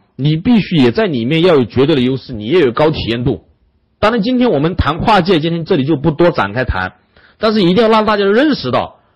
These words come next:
消费者的生活方式的变迁、购物需求的变迁，以及我们整个实体店类别的分类，来谈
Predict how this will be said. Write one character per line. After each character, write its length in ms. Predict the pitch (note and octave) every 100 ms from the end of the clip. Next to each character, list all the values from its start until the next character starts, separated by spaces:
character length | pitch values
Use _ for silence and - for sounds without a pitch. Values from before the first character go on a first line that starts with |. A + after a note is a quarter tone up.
| _ _ _
消 260 | - C4 C#4
费 140 | C4+
者 100 | F3
的 80 | -
生 200 | F#3+ B3
活 140 | G3
方 220 | F3 A3 A#3+
式 100 | F3+
的 80 |
变 180 | D3 F3
迁、 180 | C#3+ D3+
购 120 | B3+
物 140 | A#3 F3
需 340 | - A#3+ D4
求 140 | F#3
的 60 | C#3+
变 200 | C3+ D3
迁， 300 | A2 A#2+ - _ _ _ _ _
以 160 | D#3 E3+
及 100 | F#3
我 160 | A#3 C#3+
们 160 | F#3
整 180 | - C3
个 140 | F3
实 180 | F#3 -
体 120 | F#3
店 260 | F#3+ G3 A3+
类 180 | D#4 G#3+
别 220 | A2+ E3+
的 100 | D3
分 240 | - F#3+
类， 220 | G#3 C#4 - _ _ _ - -
来 180 | - C#3+
谈 360 | D#3+ - A#2